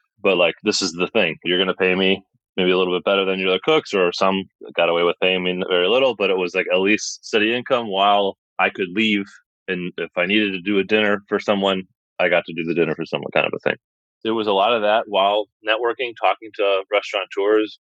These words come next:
being really naive, trying to ignore the advice of one of my mentors, the mother scenario, thinking, like, "I need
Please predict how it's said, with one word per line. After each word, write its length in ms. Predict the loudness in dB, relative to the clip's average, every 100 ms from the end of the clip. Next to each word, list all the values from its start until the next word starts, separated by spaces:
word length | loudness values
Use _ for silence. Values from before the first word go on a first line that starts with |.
| -6
being 500 | 0 2 0 -4 -8 _ _
really 320 | -4 -2 -2 -2
naive, 540 | -2 0 0 0 -2 _ _ _ _ -10
trying 380 | 0 2 2 -2 -6
to 320 | -2 -2 -2
ignore 360 | -4 -2 0 0
the 140 | 0
advice 460 | 0 2 0 -2 -4
of 200 | -4 -2
one 140 | -2
of 80 | -2
my 100 | -2
mentors, 520 | -2 -4 -4 -4 -4 -6
the 80 |
mother 440 | 0 2 4 2 0 _ -14
scenario, 720 | -6 0 2 2 2 0 -4 _ _ _ -4
thinking, 300 | -2 0 0
like, 180 | 2 0 _ -2
"I 160 | 0 0
need 280 | -2 -2 -2